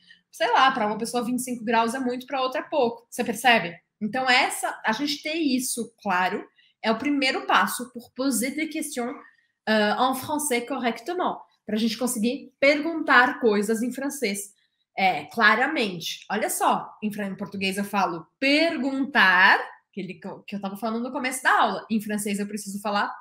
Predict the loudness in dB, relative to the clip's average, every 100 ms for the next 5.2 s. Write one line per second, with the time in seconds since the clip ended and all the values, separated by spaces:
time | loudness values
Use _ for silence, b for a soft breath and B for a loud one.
0 | -4 -2 -2 -4 -4 -6 -4 -6 -4 0
1 | 0 0 -6 _ _ _ _ 0 2 0
2 | -4 -4 -4 -4 -4 -4 -6 -6 -8 -6
3 | -4 -4 -2 -2 0 0 -2 -8 _ -4
4 | -2 -2 -4 -6 -4 -4 -2 -4 0 0
5 | 0 -4